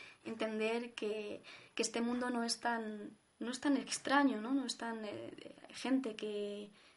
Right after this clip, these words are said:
que está ahí para, para hablar con nosotros y que, y que en el fondo, pues, eh, también España ha tenido un pasado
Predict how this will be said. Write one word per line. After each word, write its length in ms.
que 100
está 200
ahí 180
para, 720
para 180
hablar 260
con 160
nosotros 760
y 80
que, 680
y 120
que 120
en 60
el 120
fondo, 340
pues, 360
eh, 400
también 320
España 480
ha 60
tenido 300
un 120
pasado 960